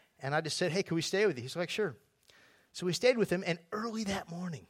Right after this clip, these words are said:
early that morning, he goes, we're just sitting there, and he goes, "Hey, I wanna apologize for not being a better dad to you." And I'm just like, "Woof." And he says,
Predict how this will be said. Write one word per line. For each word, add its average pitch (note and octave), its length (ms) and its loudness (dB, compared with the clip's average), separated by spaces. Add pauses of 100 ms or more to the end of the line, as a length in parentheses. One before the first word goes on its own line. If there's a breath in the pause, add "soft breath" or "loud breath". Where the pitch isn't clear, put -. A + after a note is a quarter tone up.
(240)
early G3+ 200 -4
that F3+ 140 -4
morning, E3 220 -2
he C#3 140 -6
goes, D3+ 460 0
we're F3 80 -4
just G3 180 0
sitting A3+ 240 0
there, A#2+ 120 -2
and A2 80 -8
he C#3+ 100 -10
goes, D3+ 360 -4
"Hey, D#3+ 280 0 (1600)
I D3 600 0 (360)
wanna E3 440 -6 (240)
apologize C#3 600 -4
for - 160 -12
not C3 180 -8
being C3+ 140 -8
a B2+ 40 -6
better B2 200 -4
dad B2+ 240 -4
to A#2 80 -14
you." G2 100 -18 (1800)
And E3 140 4
I'm F#3+ 120 4
just E3 160 -2
like, C#3+ 200 2
"Woof." D3 640 2 (1600 soft breath)
And C#3 160 -6
he C#3+ 60 -6
says, D#3+ 440 -4